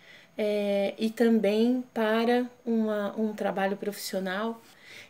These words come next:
Então, assim, trabalhar com o pêndulo me trouxe uma segurança,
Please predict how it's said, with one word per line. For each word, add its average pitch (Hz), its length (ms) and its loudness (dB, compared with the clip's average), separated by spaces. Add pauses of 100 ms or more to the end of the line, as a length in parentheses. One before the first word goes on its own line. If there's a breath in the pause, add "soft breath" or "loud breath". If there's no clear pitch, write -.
Então, 226 460 6
assim, 254 440 4
trabalhar 214 600 6
com 262 200 4
o 226 60 6
pêndulo 233 680 2
me 226 200 2
trouxe 196 760 2
uma 202 200 0
segurança, 214 920 -2